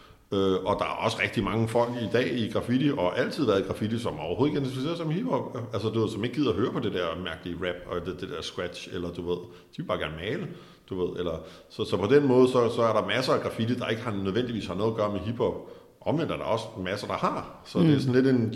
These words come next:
Speaker 1: så det, du kan gå den ene vej og den anden vej. Jeg synes, i mit verdensbillede kan graffiti fint passe ind i hiphop, men graffiti er også meget mere end hiphop. Den er faktisk også sin helt egen størrelse, ikke? Men den kan godt sidde med til familiemiddagen, og alle de der hiphop-grene skal mødes.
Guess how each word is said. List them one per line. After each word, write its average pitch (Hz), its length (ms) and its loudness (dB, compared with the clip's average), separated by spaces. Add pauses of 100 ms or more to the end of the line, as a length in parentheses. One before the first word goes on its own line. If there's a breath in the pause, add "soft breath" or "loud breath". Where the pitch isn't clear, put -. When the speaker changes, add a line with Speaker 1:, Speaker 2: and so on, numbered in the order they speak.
(120)
Speaker 1:
så 127 60 -4
det, 117 260 -4
du 117 100 -2
kan 123 220 2
gå 117 120 4
den 120 100 0
ene 131 140 2
vej 120 100 4
og 107 60 0
den 95 100 -2
anden 98 140 -4
vej. 92 160 0
Jeg 113 100 2
synes, 131 200 0 (640 loud breath)
i 107 60 0
mit 151 200 2
verdensbillede 117 500 4
kan 104 160 0
graffiti 120 340 0
fint - 380 -4
passe 156 380 0
ind 160 180 -6
i 151 100 -2
hiphop, 175 320 0 (580 loud breath)
men 123 520 2
graffiti 127 400 0
er 101 60 4
også 113 240 2
meget 98 500 0
mere 104 480 0
end 85 100 -4
hiphop. 87 460 -6
Den 92 100 0
er 104 120 2
faktisk 95 380 -2
også 95 180 0
sin 101 160 -2
helt 104 200 -6
egen 87 220 -2
størrelse, 90 460 -4
ikke? 110 120 -2
Men 101 100 -2
den 98 160 0
kan 101 140 -2
godt 107 180 0
sidde 104 160 -2
med 101 100 -2
til 107 120 -4
familiemiddagen, 92 880 -4
og 87 160 -4 (560 loud breath)
alle 90 180 -2
de 95 160 -4
der 90 80 -2
hiphop-grene 90 540 -4
skal 85 140 -6
mødes. 85 320 -4